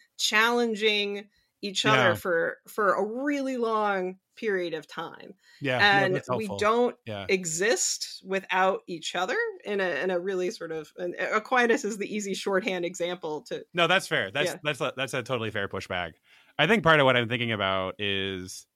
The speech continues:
Speaker 2: and I, and I don't know, I'm more of a novice on this question, I think, than you are, but so many questions that seem so central to Christian theology, like the concept of Messiah, right? This is a thing that,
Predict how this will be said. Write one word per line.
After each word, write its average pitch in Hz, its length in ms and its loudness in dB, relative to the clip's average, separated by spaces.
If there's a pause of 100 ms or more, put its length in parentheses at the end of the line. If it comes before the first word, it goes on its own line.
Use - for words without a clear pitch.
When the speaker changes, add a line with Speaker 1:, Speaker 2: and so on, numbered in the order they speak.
(420)
Speaker 2:
and 151 120 4
I, - 100 2
and 151 100 2
I 151 80 4
don't 147 220 6
know, 110 300 4
I'm 110 280 -2 (140)
more 110 240 0
of 98 60 0
a 98 60 -2
novice 92 340 -2
on 92 160 -6
this 98 120 -6
question, 98 300 -8
I 85 60 -10
think, 90 180 -12
than 87 140 -10
you 165 160 -2
are, 98 180 0
but 92 240 -2 (100)
so 151 200 0
many 143 180 4
questions 120 560 0
that 104 140 -4
seem 110 180 -4
so 107 180 -2
central 110 400 -4
to 95 60 -4
Christian 98 400 -6
theology, 95 480 -4
like 90 400 -4
the 98 80 -8
concept 90 240 -10
of 87 60 -10
Messiah, 80 420 -6 (140)
right? 90 200 -10
This 98 140 -10
is 95 80 -8
a 95 80 -6
thing 92 200 -6
that, 82 140 -4